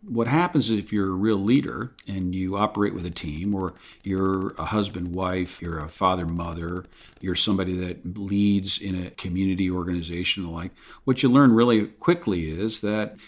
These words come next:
being able to size people up and adapt to them on an ongoing flow of interaction is almost impossible. So you've got your own goals, you've got other competing things going on, you've got the noise of the context. It's very, very difficult to do. So what most people do is they go to a go-to.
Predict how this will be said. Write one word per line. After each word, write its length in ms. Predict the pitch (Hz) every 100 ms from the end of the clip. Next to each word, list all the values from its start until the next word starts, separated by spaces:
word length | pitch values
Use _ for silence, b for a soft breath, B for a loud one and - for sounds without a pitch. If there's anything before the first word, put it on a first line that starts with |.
| B
being 240 | 127 131 131
able 160 | 131
to 80 | 110
size 380 | - 117 110 117
people 400 | - 117 - 107
up 320 | 117 107 - 107
and 320 | 104 101 98
adapt 400 | 85 98 113 -
to 80 | 101
them 280 | 98 95
on 40 | 95
an 120 | 95
ongoing 500 | 101 107 101 101 98
flow 240 | 98 104
of 100 | 98
interaction 540 | 95 92 98 131 - 104
is 80 | 104
almost 260 | 110 113
impossible. 500 | 117 127 143 - - - _ b b b b b
So 560 | - 110 107 104 104
you've 180 | 104 104
got 340 | 110 110 107 -
your 160 | 107
own 220 | 113 117
goals, 480 | 107 110 110 113 107
you've 120 | 98
got 120 | 101 101
other 160 | 104
competing 460 | 107 98 - 110 104
things 260 | 107 107
going 240 | - 107 107
on, 260 | 107 110
you've 100 | 104
got 120 | 107 98
the 80 |
noise 320 | 98 101 107 95
of 60 |
the 80 | 104
context. 720 | - 110 107 - 110 107 - 113 104 B B B
It's 160 | 113 104
very, 360 | 104 117 131 127
very 180 | 113
difficult 460 | 107 107 107 104 98
to 80 | 98
do. 520 | 113 123 107 92 104 b b b -
So 200 | - 123
what 220 | 123 120
most 240 | 127 147
people 240 | 143 131 107
do 180 | 110
is 120 | 123 113
they 100 | 107
go 140 | 123
to 160 | 127 123
a 20 |
go-to. 500 | 127 131 131 151